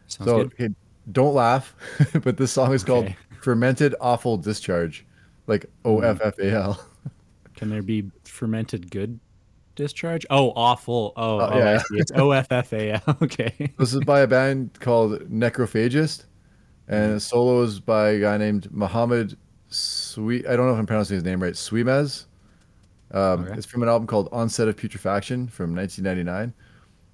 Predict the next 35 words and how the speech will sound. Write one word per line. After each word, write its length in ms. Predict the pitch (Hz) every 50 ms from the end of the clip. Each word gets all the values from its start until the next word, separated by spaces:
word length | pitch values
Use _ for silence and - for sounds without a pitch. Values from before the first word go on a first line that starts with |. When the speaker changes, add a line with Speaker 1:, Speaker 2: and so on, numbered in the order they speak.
| _ _ _ _
Speaker 2:
So, 480 | - - 117 113 113 110 113 107 - -
from 180 | - - 123 127
the 40 | 120
title 520 | - 147 143 147 156 151 151 147 147 -
of 120 | - 135 120
the 80 | 123
song 280 | - - 123 123 123 123
and 80 | 120
the 60 | 113 107
album, 320 | 107 113 123 131 131 123
you'd 100 | 110 107 107
almost 240 | 113 117 117 110 113
expect 360 | 107 - - 123 113 104 -
some 160 | - 110 110
kind 180 | - 120 107 104
of 80 | 90
old 220 | 104 110 110 95 -
Carcass, 560 | - 107 101 98 - 110 98 - - - - -
like, 140 | 104 92 78
grindcore 460 | - 107 98 101 110 101 - 113 110
style 220 | 104 - 113 113 113
metal. 360 | 117 120 123 127 131 131 - _ _ _ _ _ _ _ _ _ _ _ _ _ _ -
But, 180 | 101 98 101
Speaker 1:
Yeah. 60 | 98 95
Speaker 2:
uh, 140 | 95 90 92
Necrophagist 500 | 104 117 117 - 127 - 117 113 117 110 120 110 -
is 60 | -
actually 480 | 110 110 110 104 - 107 107 104 104 98 - - -
classified 400 | - 113 107 104 - - 107 104
as 180 | 95 90 - - _ _ _ _
technical 380 | - 113 104 - 127 117 127 127
death 180 | 135 127 120 -
metal, 340 | 131 131 135 139 139 - - _ _ _ _ _ _ _ _ _ -
and 340 | - 95 95 92 90 87 82
Speaker 1:
Huh. 80 | 85